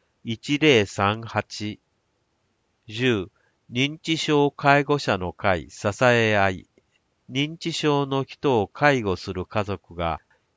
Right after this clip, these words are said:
日頃抱えている悩みや不安を話し合う会です。日時、二月二十五日火曜日、十時から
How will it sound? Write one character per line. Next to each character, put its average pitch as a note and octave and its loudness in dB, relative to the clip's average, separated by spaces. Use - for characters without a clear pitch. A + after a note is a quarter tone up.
日 C3+ -8
頃 D#3 2
抱 D3+ 0
え A#2+ -2
て G2 0
い - -2
る F2+ -6
悩 F2+ -2
み G#2 -6
や E2 -6
不 A2+ 2
安 C#3 2
を C3+ -4
話 C3 -2
し D3 -4
合 C3 0
う F#2 -6
会 G2 -4
で - -14
す。 - -20
日 C3 -6
時、 F2+ -8
二 A#2+ -2
月 C#3+ 0
二 C#3+ -6
十 A2 0
五 G#2 -2
日 G2 -8
火 F#2 -4
曜 G2 -2
日、 D#2 -16
十 C3+ 0
時 G2+ -2
か F2 -2
ら D#2+ -2